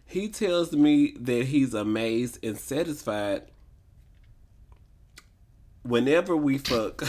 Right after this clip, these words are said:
<laughs> But what about me?" This is not, "But what about me?" This in all caps.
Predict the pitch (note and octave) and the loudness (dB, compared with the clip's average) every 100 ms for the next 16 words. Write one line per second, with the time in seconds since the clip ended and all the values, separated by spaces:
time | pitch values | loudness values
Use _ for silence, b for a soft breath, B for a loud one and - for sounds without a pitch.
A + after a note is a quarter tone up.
0 | - - D3 C#3 E3+ D#3 C#3 - B2+ C#3 | -2 -2 2 6 8 6 2 -6 -2 2
1 | G3 - D#3+ C#3+ E3+ F#3+ - C3+ B3+ F#3+ | 4 4 2 6 8 8 6 8 10 10
2 | - - b b b C#3+ D3 G#2 G2+ - | 6 -6 b b b -2 0 -2 -4 -8
3 | B B - G4+ A#4+ A#4+ G#4+ A4+ G4 G4+ | B B 6 8 10 10 10 12 12 12
4 | A4+ D4+ - - C3 C3 - - C#2+ - | 12 12 0 -8 -4 -4 -4 -10 -10 -10
5 | - - - | -12 -12 -20